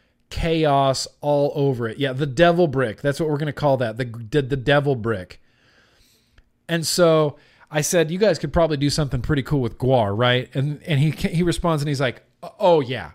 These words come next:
we, we definitely could." They sent me a preview of it.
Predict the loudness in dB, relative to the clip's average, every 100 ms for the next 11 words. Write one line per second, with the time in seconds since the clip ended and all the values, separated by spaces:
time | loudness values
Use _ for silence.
0 | -10 -10 -4 -2 0 0 0 -2 -6 -8
1 | -6 -8 -8 _ _ _ _ _ _ _
2 | -6 -4 -4 -4 -6 -4 -2 -2 0 2
3 | 4 2 0 -8